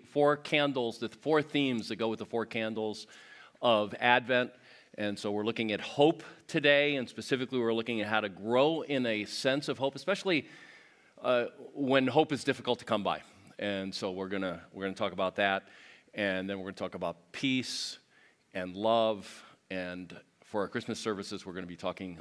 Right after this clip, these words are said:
about joy. So because understanding the Bible and your purpose in life doesn't have to be a mystery, I wanna invite you to open up your Bibles to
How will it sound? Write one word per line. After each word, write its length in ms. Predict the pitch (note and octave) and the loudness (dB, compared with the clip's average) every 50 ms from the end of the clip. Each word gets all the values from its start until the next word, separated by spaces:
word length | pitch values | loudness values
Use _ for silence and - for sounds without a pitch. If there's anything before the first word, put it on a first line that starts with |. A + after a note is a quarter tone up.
| - - | -12 -10
about 460 | F2+ D#2+ E2+ E2+ E2+ E2+ - - - - _ - F2+ - | -8 -4 -2 -2 -2 -2 -6 -10 -20 -20 _ -18 -12 -6
joy. 400 | - A2+ G#2+ G2+ F#2 D2+ C2+ D2 | -2 0 0 2 0 -2 -4 -6
So 300 | - - A#2+ G#2 F#2+ F2 - - - - - - - - - - | -6 -2 0 0 0 -2 -6 -14 -20 -20 -18 -18 -18 -14 -8 -4
because 720 | A#2+ A2+ - - - F3+ F#3 G3 G3+ G3 D#3+ - - - - E3 | -4 -2 2 6 8 10 10 10 8 6 2 -4 -8 -4 0 2
understanding 560 | D#3 D3+ C#3 C#3+ - - D#3 C#3+ C#3+ C#3 B2 | 2 2 2 0 -2 0 0 2 2 2 2
the 40 | A2 | 4
Bible 320 | B2 B2+ C3+ C3 C3+ C3+ | 6 6 6 6 2 0
and 80 | B2+ A#2 | 0 0
your 100 | A2+ A2 | -2 -4
purpose 400 | - C#3 C3 B2 C3 A#2+ - B2+ | -2 -4 -4 -2 -4 -6 -4 -4
in 120 | A#2 A2+ | -2 0
life 220 | A2+ A#2 A2+ A2+ | 0 0 0 0
doesn't 200 | - A2 G2 G#2+ | -4 -8 -6 -6
have 140 | G#2+ G#2 G2 | -6 -6 -8
to 80 | - F#2+ | -8 -10
be 120 | F#2+ G2 | -8 -6
a 40 | F#2+ | -6
mystery, 500 | F#2+ G2 G2+ F#2+ - - - G#2 G2 G2 | -6 -6 -6 -8 -8 -8 -6 -4 -4 -4
I 40 | G2 | -4
wanna 180 | F2+ F#2 F#2+ | -6 -8 -8
invite 220 | F2+ E2 F#2+ G2 F#2 | -6 -4 -4 -4 -4
you 100 | G2 G2 | -4 -8
to 60 | F2+ | -8
open 280 | F#2 F#2 - G2+ F#2+ F2+ | -8 -10 -10 -10 -10 -10
up 140 | F2+ - | -10 -12
your 120 | G2 F2 E2 | -14 -14 -14
Bibles 680 | C#2+ D2 E2+ F2+ F#2+ G2 F#2+ F#2+ F2 D#2+ - - - - - | -8 -4 -2 0 0 0 -2 -4 -8 -10 -10 -14 -16 -14 -14
to 120 | G#2+ F#2+ | -14 -14